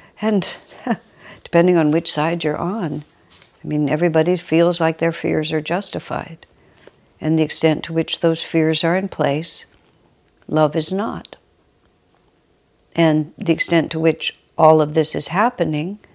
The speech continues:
is because of all this fear. And because of all the presence of fear, there's not the presence of love. And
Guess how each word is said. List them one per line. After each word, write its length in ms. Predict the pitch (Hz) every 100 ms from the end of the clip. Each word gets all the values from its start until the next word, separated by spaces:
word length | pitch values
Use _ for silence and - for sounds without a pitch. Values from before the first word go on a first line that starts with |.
| _ _ _ -
is 160 | 151
because 360 | 165 151 151 151
of 100 | 147
all 120 | 139
this 220 | 143 -
fear. 500 | - 262 247 165 165 _ _ _ - _ -
And 140 | 165
because 320 | 160 180 160
of 100 | 160
all 140 | 151 151
the 80 | 147
presence 480 | 165 147 151 147
of 80 | -
fear, 640 | - 277 277 185 185 180 _ _ _ _ _ _ -
there's 180 | 160 160
not 220 | 156 -
the 40 |
presence 480 | 160 139 139 143 143
of 140 | 147
love. 240 | - - - _ _ _ _ _ _ _ _ _
And 320 | 165 160 156